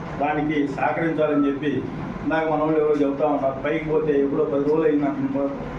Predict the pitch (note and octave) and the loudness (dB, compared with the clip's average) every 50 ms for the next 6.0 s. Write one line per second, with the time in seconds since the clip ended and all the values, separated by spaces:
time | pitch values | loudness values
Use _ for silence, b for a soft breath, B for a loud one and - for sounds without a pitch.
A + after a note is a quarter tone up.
0 | - - C#3+ D3 D#3+ E3 D#3+ E3 D#3+ D3+ D3 D3 D3 D3 D3+ D3+ D#3+ F3 E3+ E3 | -8 -6 -4 -2 -2 -2 0 0 -2 -2 0 0 0 0 0 0 0 0 0 0
1 | D3+ D#3 D3+ D3+ D3 D3+ D3 D3+ D3 D3 C#3+ C#3+ - F3 E3+ E3 D#3 D3 C#3+ C3+ | -2 -2 -2 0 0 0 0 0 0 0 -2 -2 0 0 0 0 0 -2 -2 -4
2 | - - - - - - - - - D3 D#3 E3+ E3+ D#3 D3 D3+ D3 D3+ F3 E3+ | -4 -6 -8 -8 -8 -8 -10 -6 -4 -2 0 0 0 0 0 0 0 2 2 2
3 | E3 E3 D#3+ D#3+ D#3+ D3+ - - E3 E3+ E3+ E3 D#3+ D3 C#3 - C3 C#3 C3 C#3+ | 0 0 0 0 0 0 -2 -2 -2 -2 0 0 0 0 -2 -4 -4 -6 -6 -6
4 | D3 - E3 D#3+ D3+ D3 D3 D3 D3+ D3 D3 - - - - - - C#3+ D#3 D#3+ | -6 -4 -2 -2 0 0 0 0 -2 -4 -4 -6 -10 -12 -12 -8 -6 -2 -2 0
5 | E3 D#3+ D#3+ D3 D3 D3+ D3+ - E3+ E3 D#3+ C#3+ C3+ - C#3+ D3 C3+ - - | 0 0 0 0 0 -2 -2 -2 -2 0 0 0 0 -2 0 0 0 -2 -4